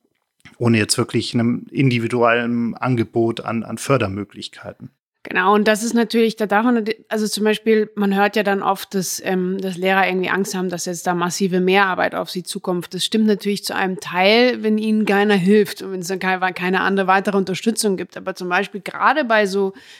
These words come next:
Speaker 2: Assessment, also sprich, schauen wir, wo die Stärken und die Schwächen der einzelnen Schüler liegen, da gibt es ja wahnsinnige, äh, Softwareprogramme, die das relativ schnell, äh, testen können. Und diese Möglichkeiten,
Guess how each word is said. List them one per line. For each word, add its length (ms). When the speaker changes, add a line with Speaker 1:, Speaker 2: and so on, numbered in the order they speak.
Speaker 2:
Assessment, 560
also 240
sprich, 380
schauen 380
wir, 200
wo 180
die 140
Stärken 420
und 100
die 80
Schwächen 440
der 100
einzelnen 400
Schüler 300
liegen, 220
da 100
gibt 180
es 120
ja 160
wahnsinnige, 1040
äh, 260
Softwareprogramme, 1000
die 100
das 280
relativ 600
schnell, 680
äh, 960
testen 460
können. 320
Und 180
diese 240
Möglichkeiten, 1080